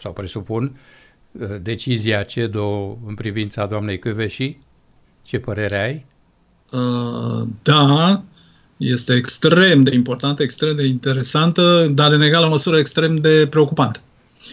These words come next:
Speaker 2: Pentru că vreau să vă spun că decizii privind, uh, libertatea de exprimare, uh, interzicerea accesului la justiție, uh,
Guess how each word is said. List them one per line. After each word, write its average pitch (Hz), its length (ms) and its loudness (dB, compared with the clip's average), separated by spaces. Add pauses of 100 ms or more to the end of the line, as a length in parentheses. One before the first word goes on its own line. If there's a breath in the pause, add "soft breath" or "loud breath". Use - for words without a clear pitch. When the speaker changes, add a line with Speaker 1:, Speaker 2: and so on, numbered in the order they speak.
(280 loud breath)
Speaker 2:
Pentru 139 420 2
că 135 680 2
vreau 135 260 2
să 151 120 2
vă 160 120 2
spun 143 520 0
că 135 140 2
decizii 135 560 2
privind, 131 600 0
uh, 131 240 -2 (800 loud breath)
libertatea 143 540 4
de 139 80 4
exprimare, 139 1000 0
uh, 135 480 0
interzicerea 143 800 4
accesului 143 800 0
la 139 140 0
justiție, 131 840 0 (400 loud breath)
uh, - 120 -8